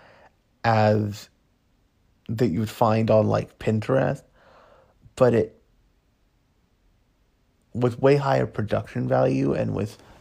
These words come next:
a much more sought out, um, with much more thought out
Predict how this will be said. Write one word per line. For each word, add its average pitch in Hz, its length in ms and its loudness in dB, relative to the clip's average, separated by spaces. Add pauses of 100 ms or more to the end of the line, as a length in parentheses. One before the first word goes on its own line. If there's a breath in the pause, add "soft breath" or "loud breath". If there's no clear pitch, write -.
(140)
a 101 420 -6 (640)
much 131 360 -6
more 135 260 -2
sought - 600 -4
out, 113 320 2 (1040 soft breath)
um, 101 520 -2 (1700 loud breath)
with 131 180 -2
much 143 220 0
more 131 160 -2
thought 120 400 2
out 110 360 0